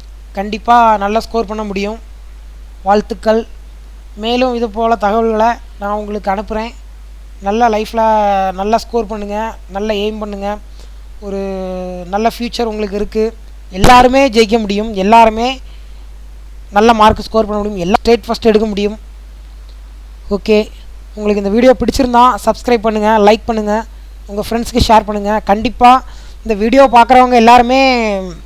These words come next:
ஆ, ஸ்டூடெண்ட்ஸா இருக்க மாட்டீங்க. ஒருவேளை காலேஜ் பு-, காலேஜ் முடிச்சவங்களா இருப்பீங்க, ஆ, இல்லைனா ஃபேமிலி மேன்ஸா இருப்பீங்க. யாரா இருந்தாலும் இந்த வீடியோஸை ஷேர் பண்ணுங்க. இது படிக்கிற ஸ்டூடெண்ட்ஸ்க்கு போய் சேரட்டும். இதுல நிறைய, என்னால முடிஞ்ச வரைக்கும் எனக்கு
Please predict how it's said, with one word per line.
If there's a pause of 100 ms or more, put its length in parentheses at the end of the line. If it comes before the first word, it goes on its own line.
(180)
ஆ,
ஸ்டூடெண்ட்ஸா
இருக்க
மாட்டீங்க. (440)
ஒருவேளை
காலேஜ்
பு-,
காலேஜ்
முடிச்சவங்களா
இருப்பீங்க, (500)
ஆ,
இல்லைனா (120)
ஃபேமிலி
மேன்ஸா
இருப்பீங்க. (440)
யாரா
இருந்தாலும் (140)
இந்த
வீடியோஸை (100)
ஷேர்
பண்ணுங்க. (360)
இது
படிக்கிற (100)
ஸ்டூடெண்ட்ஸ்க்கு
போய்
சேரட்டும். (400)
இதுல
நிறைய, (260)
என்னால
முடிஞ்ச
வரைக்கும்
எனக்கு